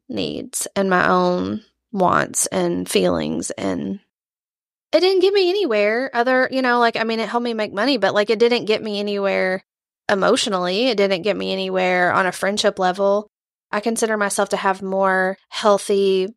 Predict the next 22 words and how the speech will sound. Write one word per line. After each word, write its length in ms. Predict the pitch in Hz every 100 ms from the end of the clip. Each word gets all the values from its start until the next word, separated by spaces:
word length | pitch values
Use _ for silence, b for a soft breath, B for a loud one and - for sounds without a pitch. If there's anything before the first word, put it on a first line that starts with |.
| _
well-rounded 840 | 208 208 196 190 185 185 185 185 180
friendships 640 | 196 196 214 190 180 -
now, 540 | 185 202 247 78 76 - _ _ -
better 360 | 202 220 160
quality 480 | - 190 202 247 185
friendships 680 | - 170 175 190 175 - 190
now 420 | 180 175 175 165
with 200 | 196 190
the 80 | 180
person 340 | 190 180 190
that 100 | 180
I 60 | 175
am 180 | 175
today 480 | 175 185 175 214 226
versus 520 | 202 175 175 185 185
the 120 | - 180
person 760 | - 180 - 185 180 - 214
that 100 | 196
I 60 | 185
used 340 | 165 208 -
to 60 | -
be. 280 | 147 127